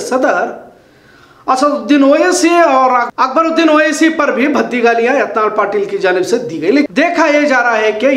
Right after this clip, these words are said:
एमआईएम की तरफ से अब तक किसी तरह का रद्द अमल एहतजाज नहीं किया गया और ना ही किसी तरह का मुकदमा इस पर दर्ज किया गया।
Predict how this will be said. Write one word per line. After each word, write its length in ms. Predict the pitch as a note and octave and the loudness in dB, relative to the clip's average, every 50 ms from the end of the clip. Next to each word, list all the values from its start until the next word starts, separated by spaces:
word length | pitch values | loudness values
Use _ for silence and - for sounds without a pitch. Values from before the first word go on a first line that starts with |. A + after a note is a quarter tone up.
| G#3+ | 0
एमआईएम 420 | A3 A3 A3 G#3+ G#3+ A3 B3 C#4 C4+ | -2 0 0 0 0 0 0 -2 -2
की 100 | - C4 A#3 | -2 -4 -4
तरफ 240 | B3 A#3+ C4 C4+ | -2 0 0 -2
से 120 | C4+ - - | -2 -4 -4
अब 180 | - C4+ - - | -4 -4 -4 -2
तक 160 | E4+ E4 E4 | -4 -4 0
किसी 300 | - D4 C#4+ - D4+ F4 F4+ | 0 0 2 4 2 2 2
तरह 220 | F4+ F4 E4 E4 E4 | 2 2 2 2 0
का 60 | D4 C#4 | 0 0
रद्द 240 | C#4 D4 D4 D4+ D4+ | 0 -2 0 0 0
अमल 400 | C#4 C4 B3+ A#3 A#3 B3 C4 C4+ | 0 0 0 0 0 0 2 0
एहतजाज 600 | A3 A3 A3+ - A3+ A3 A3+ G#3+ G#3+ B3+ A#3+ B3+ | 0 0 0 0 0 0 2 0 0 0 -2 -2
नहीं 260 | B3+ B3+ A#3+ C4+ D4 | -2 0 0 0 0
किया 200 | D4 - C4+ A3 E3+ | 0 0 0 0 0
गया 140 | D3+ - - - - - - - - - | -2 -6 -10 -14 -18 -20 -20 -10 -4 -2
और 180 | A3 A#3 A3+ | 0 0 0
ना 140 | G#3+ A#3+ B3+ C#4+ | 0 0 0 0
ही 180 | C4+ A3+ G3 F3 - G#3+ | 0 -2 -6 -8 -8 -8
किसी 200 | G#3+ F#3 G#3 A3+ | -8 -8 -6 -4
तरह 160 | A3 G#3+ G3+ G3+ | -4 -4 -4 -2
का 120 | G#3 G3+ | -4 -4
मुकदमा 500 | G3 G3 F#3 - A#3 A#3 A#3 A#3 A3+ G3+ | -4 -4 -4 -2 -4 -4 -4 -2 -4 -4
इस 120 | E3+ D#3+ - | -4 -4 -4
पर 240 | - B3+ A3+ F#3+ D#3 | -4 -4 -4 -4 -2
दर्ज 200 | F3+ F3 F3 - | -2 -2 -2 -4
किया 240 | - - C#3 B2 - | -6 -8 -8 -8 -8
गया। 180 | - - - | -10 -14 -16